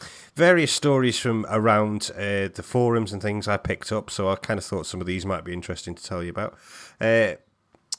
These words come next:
friend of the show, Peter, uh, he posted this. <clears throat> "So overall, I paid twenty-five pounds for a hundred and twenty pound tab, leaving me fifteen pound for a couple of drinks at the concert hall.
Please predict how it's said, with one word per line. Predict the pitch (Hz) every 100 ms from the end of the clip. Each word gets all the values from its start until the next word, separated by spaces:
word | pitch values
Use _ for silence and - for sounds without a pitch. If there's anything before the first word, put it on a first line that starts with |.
| _ -
friend | - 160
of | 147
the | 139
show, | - 202 233
Peter, | - - - 202 202 - -
uh, | 131 127
he | 113 156 165
posted | - 147 - 123
this. | - 76 - -
<clears throat> | 151 120 104 - _ - - - -
"So | 123
overall, | 143 196 180 160 170 -
I | 135
paid | - 131 123 117
twenty-five | - 160 175 170 156 147
pounds | 123 107 113 -
for | 101
a |
hundred | 92 127 123
and | 120
twenty | - 110 -
pound | - 113 104 -
tab, | 92 90 - _ - - -
leaving | 117 131 127
me | 120
fifteen | 113 170 170 170 160
pound | 143 117 107 110
for | 98
a |
couple | - 127 - 117
of |
drinks | 104 92 92 -
at | -
the | 90
concert | - 80 - 73
hall. | - 80 80